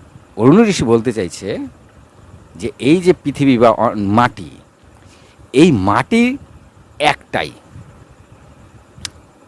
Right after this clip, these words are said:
এই একটাই মাটিতে তুমি বিভিন্ন টাইপের স্বাদ পাচ্ছ। যেমন হচ্ছে,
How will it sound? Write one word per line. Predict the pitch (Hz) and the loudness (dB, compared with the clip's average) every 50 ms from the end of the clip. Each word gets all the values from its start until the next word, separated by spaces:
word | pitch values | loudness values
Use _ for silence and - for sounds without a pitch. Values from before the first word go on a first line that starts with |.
| _ _ _ _ _ _ _ _ _ _ _ _ _ _ _ - | _ _ _ _ _ _ _ _ _ _ _ _ _ _ _ -4
এই | - 127 165 180 - | 0 2 2 2 0
একটাই | - 113 107 _ _ - 220 214 | -4 -6 -6 _ _ 4 4 6
মাটিতে | 190 156 135 131 - 135 - - 160 214 233 - | 6 6 4 2 0 -4 -2 -2 -2 -2 -2 -4
তুমি | - 147 160 | -4 -2 -2
বিভিন্ন | 139 104 113 127 143 185 220 247 233 | 2 4 4 4 6 4 4 2 0
টাইপের | - 160 143 131 156 | 0 0 -2 0 -2
স্বাদ | 143 - - - 120 - _ | -2 -2 -2 -4 -4 -4 _
পাচ্ছ। | - - - _ - - - _ _ _ _ _ _ - - - - - - - - - - - - 196 190 190 190 190 190 - - _ _ _ _ - - _ - _ _ - - - _ _ - - _ _ _ _ _ - - _ _ - - - - _ _ - - - - - - - - - - 87 87 | -14 -14 -14 _ -18 -20 -20 _ _ _ _ _ _ -20 -20 -20 -20 -20 -20 -20 -20 -20 -20 -20 -20 -20 -20 -20 -20 -20 -20 -20 -20 _ _ _ _ -20 -20 _ -20 _ _ -20 -20 -20 _ _ -20 -20 _ _ _ _ _ -20 -20 _ _ -20 -20 -20 -20 _ _ -20 -20 -20 -20 -20 -20 -20 -20 -20 -20 -8 -2
যেমন | - 139 147 190 214 190 | 2 2 4 4 4 2
হচ্ছে, | 165 - - - 107 110 147 | 2 0 -4 -8 -8 -8 -8